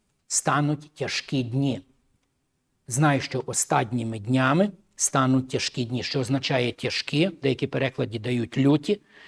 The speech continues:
Коли ми з вами будемо вивчати Матвія, восьмий розділ, коли два біснуватих виходять з печер, вони, їх називають, вони були люди люті.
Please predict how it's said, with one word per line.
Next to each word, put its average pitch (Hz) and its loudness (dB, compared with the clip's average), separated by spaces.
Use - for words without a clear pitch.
Коли 139 4
ми 139 2
з 117 -6
вами 143 6
будемо 135 2
вивчати 135 4
Матвія, 135 4
восьмий 131 2
розділ, 156 8
коли 139 4
два 123 8
біснуватих 139 4
виходять 120 0
з - -6
печер, 151 0
вони, 139 4
їх 143 0
називають, 131 2
вони 143 8
були 139 6
люди 143 6
люті. 143 6